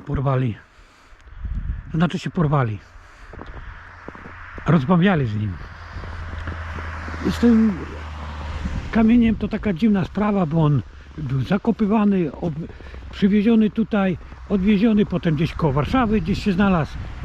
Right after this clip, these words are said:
Różne rzeczy o tym opowiadali. Najpierw, że to jakiś c-, cudowny kamień czy coś, bo, bo tam jakieś znaki były na nim, potem, że to szatański był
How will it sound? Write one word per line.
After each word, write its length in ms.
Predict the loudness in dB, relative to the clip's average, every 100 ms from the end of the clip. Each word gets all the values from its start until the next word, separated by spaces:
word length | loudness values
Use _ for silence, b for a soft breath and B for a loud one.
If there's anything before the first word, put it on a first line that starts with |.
| -10 -10 -8 -6 -4 -4 -4 -8 -12 -12 -4
Różne 320 | 4 6 6 4
rzeczy 280 | 2 0
o 40 | -2
tym 180 | -2 -4
opowiadali. 580 | -2 -2 0 0 -2 -6 -12 B B B B 0
Najpierw, 300 | 2 2 0
że 80 |
to 140 | -2 -4 -2 -2
jakiś 380 | -2 -2 -10 -8
c-, 340 | -8 -6 -8 -8 -8
cudowny 420 | 2 4 4 2
kamień 420 | 2 2 2 0
czy 140 | -2 0
coś, 320 | 2 2 -4 B B B B -10
bo, 320 | -2 0 0 -2
bo 120 | -2
tam 140 | 0
jakieś 280 | -2 -2 -2
znaki 340 | 2 0 0 2
były 240 | 4 4
na 140 | 4
nim, 220 | 2 2 -2 b b b
potem, 320 | -6 0 2 2
że 100 | 0
to 140 | -4
szatański 640 | -2 -2 2 2 0 -2 2
był 280 | 4 2